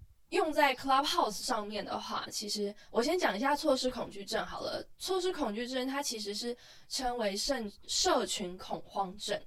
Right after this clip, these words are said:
就是另外一种称法。那它其实就是在讲我们现在这个社-，社会，这个世代，我们常常在社群上或什么，就好像都要追随一些流行。然后因为其实我们的资讯来得很快，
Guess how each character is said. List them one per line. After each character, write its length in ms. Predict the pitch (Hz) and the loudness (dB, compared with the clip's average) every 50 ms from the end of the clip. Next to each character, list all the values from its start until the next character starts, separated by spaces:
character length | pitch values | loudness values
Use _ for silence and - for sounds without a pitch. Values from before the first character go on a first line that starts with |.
| - - - _ - | -16 -20 -20 _ -10
就 100 | - 208 | -8 -8
是 320 | 208 214 208 185 202 - - | -4 -4 -4 -4 -4 -10 -2
另 200 | - 269 262 247 | -2 0 0 2
外 140 | 247 233 214 | 0 0 0
一 40 | 208 | 0
种 100 | 196 - | -2 -4
称 260 | - - 208 190 185 185 | -4 -6 -6 -6 -8 -8
法。 280 | - - - - - - - - - - - - - - - - | -8 -8 -8 -8 -10 -14 -20 -20 -20 -20 -20 -20 -20 -20 -16 -4
那 100 | 262 269 | -2 -2
它 160 | 294 302 339 349 | 4 4 4 4
其 160 | 359 302 247 | 4 0 -2
实 160 | 240 240 233 | -2 -2 -2
就 140 | - 269 277 | -2 -2 -4
是 140 | 269 277 247 | -2 -2 2
在 180 | 277 247 240 | 2 2 2
讲 260 | 226 - - - - | 2 -2 -4 -4 -2
我 120 | - 190 180 | -4 -6 -4
们 120 | 180 185 | -4 -4
现 160 | 202 226 247 | -2 0 0
在 140 | 240 226 214 | 2 2 2
这 100 | 220 233 | 0 0
个 120 | 208 208 208 | 0 0 2
社-， 400 | - - - 277 233 202 - - - | 2 2 2 2 0 0 -2 -6 -6
社 300 | - - - - 220 214 | -2 0 2 2 2 0
会， 280 | 208 247 233 190 180 | 0 2 0 0 0
这 120 | 175 233 233 | 0 -2 -2
个 100 | 214 208 | -2 0
世 320 | 202 - - 277 254 214 202 | 0 0 0 0 -2 -2 0
代， 320 | - - - - - - - - - - - - - - - - - | 2 0 0 0 -4 -10 -14 -20 -20 -20 -20 -20 -18 -20 -18 -14 -8
我 120 | - 202 | -6 -4
们 140 | 202 208 208 | -2 -2 -2
常 180 | 208 208 226 233 | -2 -2 -4 -2
常 180 | 240 226 220 | 0 -2 0
在 220 | 226 240 233 226 226 | 2 2 2 2 2
社 240 | - 294 277 240 | 4 4 2 2
群 240 | 208 - 196 185 190 | 2 -2 -6 -6 -4
上 260 | 202 - 226 202 214 | -2 -2 -2 -2 0
或 140 | 240 247 226 | 0 -2 -2
什 180 | 214 - - - | -2 -4 -8 -10
么， 120 | - - | -12 -8
就 180 | - 233 247 - - - - - | -2 -2 -2 -2 -4 -14 -18 -12
好 160 | - - 285 | -2 -2 0
像 160 | 311 311 320 330 | 0 2 2 4
都 80 | 311 | 4
要 120 | 302 294 302 | 4 4 2
追 220 | 294 294 285 302 | 2 0 0 0
随 220 | - - 208 202 | 0 -2 -2 -2
一 20 | 220 | 0
些 220 | 233 247 240 233 | 0 0 -2 0
流 240 | 214 202 180 180 208 | 0 -2 -2 -2 0
行。 200 | 208 - 180 - - - - - - - | -2 -2 -4 -4 -10 -18 -20 -20 -16 -4
然 140 | - - 233 | -2 -2 0
后 120 | 285 311 | 2 0
因 140 | 302 302 320 | 0 2 2
为 100 | 320 311 | 0 0
其 140 | 302 269 226 | 0 -2 0
实 120 | 247 277 254 | 0 0 0
我 40 | |
们 80 | 208 185 | 2 -2
的 60 | 185 | -4
资 220 | 185 - 247 240 247 | -4 -6 -8 -6 -6
讯 180 | - 277 233 | -6 -4 -2
来 160 | 196 160 165 | -2 -2 -2
得 80 | 180 208 | -2 -2
很 180 | 202 214 - - - | -4 -4 -6 -8 -10
快， 260 | - - 220 190 | -12 -6 -4 -4